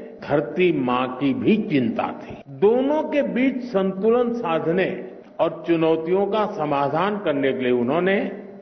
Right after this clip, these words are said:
ایور گرین ریولیوشن کا concept دیا۔ انہوں نے بایو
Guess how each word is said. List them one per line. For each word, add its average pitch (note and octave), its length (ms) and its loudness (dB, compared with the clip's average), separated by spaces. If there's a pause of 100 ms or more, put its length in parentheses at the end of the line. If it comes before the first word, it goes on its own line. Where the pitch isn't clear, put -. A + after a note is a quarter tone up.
ایور G#3 540 2 (280)
گرین F#3+ 440 2
ریولیوشن D3+ 680 0
کا F#3 140 0
concept C#3 680 -2
دیا۔ F#2 200 -6 (220)
انہوں C#3 260 4
نے F#3+ 240 0 (340)
بایو G#3+ 340 2